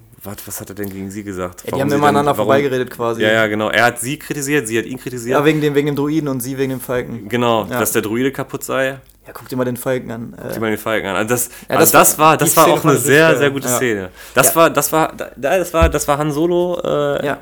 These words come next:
Speaker 1: at his best.
Speaker 2: Aber das war so die Szene, da haben sie sich wirklich beim Dialog ein bisschen Zeit gelassen und dann war die Szene wirklich richtig gut. Und das hat mir so ein bisschen gefehlt. So, weißt du?
Speaker 1: Ja, aber wir sagen jetzt vielleicht,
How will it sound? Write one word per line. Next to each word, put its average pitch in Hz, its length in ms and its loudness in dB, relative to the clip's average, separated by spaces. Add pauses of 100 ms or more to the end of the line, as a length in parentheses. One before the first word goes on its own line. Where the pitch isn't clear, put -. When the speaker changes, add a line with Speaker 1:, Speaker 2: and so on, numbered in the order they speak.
(100)
Speaker 1:
at 120 120 -2
his 120 120 -4
best. 101 360 -4
Speaker 2:
Aber 135 140 0
das 139 220 -4
war 147 180 2
so 139 140 -8
die 147 180 -6
Szene, 165 300 -4
da 147 80 -4
haben 151 100 -4
sie 143 60 -10
sich 143 140 -12
wirklich - 300 -14
beim 135 140 -2
Dialog 139 340 0
ein 143 60 -8
bisschen 160 260 -4
Zeit 165 280 -4
gelassen 123 360 -6
und 127 100 -10
dann 127 160 -6
war 135 120 -2
die 139 60 -6
Szene 143 300 -6
wirklich - 220 -16
richtig - 180 -14
gut. 127 220 -8
Und 117 100 -6
das 120 160 -4
hat 143 80 -8
mir 139 100 -6
so 135 80 -6
ein 139 40 -6
bisschen 139 200 -10
gefehlt. 117 440 -6 (280)
So, 120 240 -12 (880)
weißt 135 220 -8
du? 185 120 -8
Speaker 1:
Ja, 143 460 2 (420)
aber 135 500 0 (840)
wir 110 140 -12
sagen 127 240 0
jetzt 147 160 -6
vielleicht, 139 420 -6